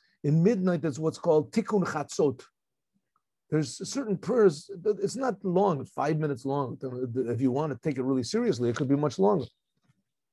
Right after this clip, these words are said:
Kim b'shas tefillah. Also, whenever you are praying to God, it has to be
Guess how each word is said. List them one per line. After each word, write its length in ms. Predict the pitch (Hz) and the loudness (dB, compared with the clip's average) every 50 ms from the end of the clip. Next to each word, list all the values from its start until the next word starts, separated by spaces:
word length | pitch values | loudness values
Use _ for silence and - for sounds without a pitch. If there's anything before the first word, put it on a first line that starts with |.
| _ _ _ _ _ _ _ _ _ _ _ _ _ - | _ _ _ _ _ _ _ _ _ _ _ _ _ 4
Kim 180 | 170 196 214 | 6 6 8
b'shas 320 | 185 156 117 175 170 123 147 156 | 6 4 4 2 2 2 0 -4
tefillah. 320 | - - - 190 170 143 | -6 -2 0 2 4 4
Also, 420 | 135 143 190 160 - 202 185 185 - _ _ _ _ _ _ - | 4 2 2 2 2 2 2 0 -2 _ _ _ _ _ _ -4
whenever 420 | 139 160 170 170 196 196 202 220 | -2 -2 0 2 2 2 2 0
you 180 | 185 180 180 170 | 0 2 0 0
are 80 | 165 | 0
praying 480 | - - - 160 165 165 170 175 170 156 | -4 -6 -6 -4 -2 0 0 0 -2 -4
to 100 | - 143 | -4 -6
God, 360 | 117 120 117 110 110 120 123 | -6 -4 -2 0 0 0 0
it 100 | 135 127 | 0 0
has 220 | 135 143 156 - | 0 0 -2 -2
to 100 | - - | -2 -4
be 320 | 151 110 117 117 120 127 | -6 -4 -4 -4 -4 -4